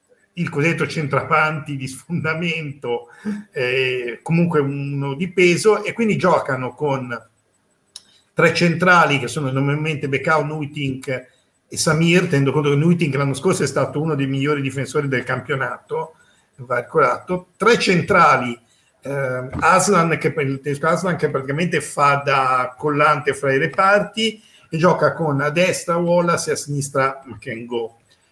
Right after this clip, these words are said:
E spinge molto sulle fasce, dove ci sono Striger Larsen, che conosciamo, cioè, ehm, già l'anno scorso faceva,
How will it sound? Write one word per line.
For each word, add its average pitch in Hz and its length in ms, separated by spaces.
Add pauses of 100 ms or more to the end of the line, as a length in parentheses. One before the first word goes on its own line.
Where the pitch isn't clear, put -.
(260)
E - 460 (240)
spinge 220 540
molto 180 360
sulle 175 240
fasce, 151 560
dove 156 200
ci 143 80
sono 131 180
Striger 180 400
Larsen, 143 560
che 135 360 (580)
conosciamo, 151 580 (220)
cioè, 127 300
ehm, 123 760
già 139 140
l'anno 139 240
scorso 139 340
faceva, 127 640